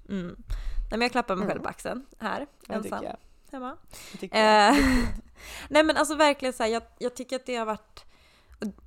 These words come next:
Speaker 1: alltså jag, sen så går jag ju in, alltså nu är jag ju som sagt, jag är, jobbar supermycket så jag är absolut inne i en sån period, men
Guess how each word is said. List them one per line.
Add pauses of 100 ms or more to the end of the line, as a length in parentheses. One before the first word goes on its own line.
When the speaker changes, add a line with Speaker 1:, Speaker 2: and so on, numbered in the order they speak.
(120)
Speaker 1:
alltså
jag, (680)
sen
så
går
jag
ju
in,
alltså
nu
är
jag
ju
som
sagt,
jag
är, (100)
jobbar
supermycket
så
jag
är
absolut
inne
i
en
sån
period,
men